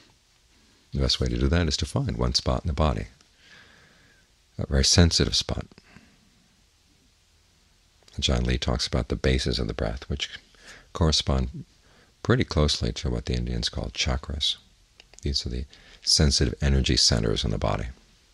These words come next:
You can find one that feels congenial to you, and one where you'll notice if you're putting undue pressure on the breath,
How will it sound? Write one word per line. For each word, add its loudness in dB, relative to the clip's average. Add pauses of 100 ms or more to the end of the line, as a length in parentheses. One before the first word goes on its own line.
(2000)
You -2
can -2
find 0
one 0 (3000)
that 0
feels 4
congenial 2
to -4
you, -4 (680)
and 4
one 4
where 4
you'll 4
notice 2
if -2
you're -2
putting 0
undue 2
pressure 0
on -2
the -2
breath, -4